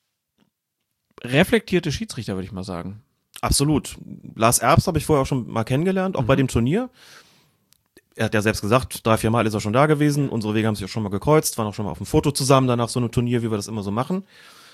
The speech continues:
Speaker 2: Mit Felix Prigan hatten wir schon
Speaker 1: Kann man schön sehen, die Fotos auf unserem Instagram-Kanal. Da hat Alex ein bisschen was rausgehauen.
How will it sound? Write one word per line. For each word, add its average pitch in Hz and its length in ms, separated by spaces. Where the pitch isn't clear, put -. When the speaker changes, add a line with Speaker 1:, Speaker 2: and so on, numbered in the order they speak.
Speaker 2:
Mit - 280
Felix - 380
Prigan 190 420
hatten 160 200
wir 139 60
schon 139 440
Speaker 1:
Kann 123 160
man 117 120
schön 139 220
sehen, 135 260
die 123 100
Fotos 127 420
auf 110 300
unserem 117 260
Instagram-Kanal. 104 920
Da 113 60
hat - 180
Alex 110 240
ein 110 100
bisschen 113 240
was 107 180
rausgehauen. 117 520